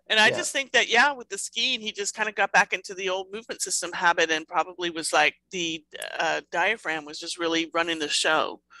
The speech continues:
Speaker 2: Yeah. And, and I know a lot of patients, you know,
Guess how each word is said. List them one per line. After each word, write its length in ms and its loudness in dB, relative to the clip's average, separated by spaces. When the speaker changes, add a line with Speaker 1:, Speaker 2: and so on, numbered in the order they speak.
Speaker 2:
Yeah. 260 4
And, 140 -2
and 120 0
I 120 6
know 140 6
a 20 8
lot 220 6
of 80 2
patients, 520 -4
you 100 -10
know, 280 -4